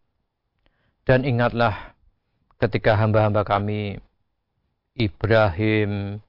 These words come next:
Ishak, Yakub yang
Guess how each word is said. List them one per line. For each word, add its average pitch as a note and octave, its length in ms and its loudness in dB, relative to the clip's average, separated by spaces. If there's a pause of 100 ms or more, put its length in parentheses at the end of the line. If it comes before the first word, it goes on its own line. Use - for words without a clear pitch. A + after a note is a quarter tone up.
(720)
Ishak, G#2+ 920 0
Yakub A#2 720 0 (1800)
yang C3+ 580 4